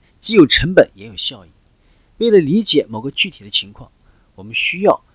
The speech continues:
收集适量的信息，以便清楚、快速地做出反应。信息量太大或者太小都不是好事。做事的正确顺序就是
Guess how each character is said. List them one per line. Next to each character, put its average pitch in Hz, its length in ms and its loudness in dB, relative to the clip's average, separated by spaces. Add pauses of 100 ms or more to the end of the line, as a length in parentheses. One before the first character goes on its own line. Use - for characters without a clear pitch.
收 180 320 -6
集 107 160 -14
适 - 220 4
量 214 200 -2
的 95 80 -20
信 90 220 -14
息， - 200 -12 (400)
以 107 80 -20
便 165 240 -4 (200)
清 185 360 -2
楚、 - 220 -16 (180)
快 156 300 0
速 - 220 -16
地 - 100 -20 (140)
做 104 120 -20
出 - 80 -20
反 78 220 -20
应。 82 60 -20 (840)
信 - 260 -2
息 190 120 -2
量 180 180 2
太 190 200 -6
大 214 320 -8
或 151 100 -14
者 101 140 -20
太 226 220 2
小 - 240 -10 (400)
都 185 140 2
不 165 80 -10
是 - 120 0
好 - 140 -20
事。 - 200 -12 (1500)
做 208 180 4
事 - 160 2
的 156 100 -4
正 180 240 -6
确 139 120 -10
顺 143 220 -10
序 - 100 -12
就 110 100 -18
是 - 180 -6